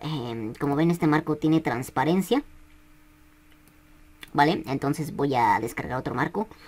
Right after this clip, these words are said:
que no tenga, eh, em, que no tenga el fondo blanco. ¿Ok? Entonces,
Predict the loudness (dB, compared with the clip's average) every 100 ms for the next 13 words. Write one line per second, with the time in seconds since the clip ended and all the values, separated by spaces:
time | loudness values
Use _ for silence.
0 | -20 -20 -14 -2 0 2 2 4 4 4
1 | 2 -2 -6 -4 -4 -4 -6 -10 -14 -18
2 | -12 -8 -8 -8 -10 -10 -12 -12 -14 -16
3 | -18 -18 -18 -18 -20 -20 -20 -20 -20 -20
4 | _ 2 2 4 4 4 4 4 4 2
5 | 4 2 0 -4 -10 _ -20 -20 -12 -4
6 | 0 0 -2 _ -8 -2 0 0 -2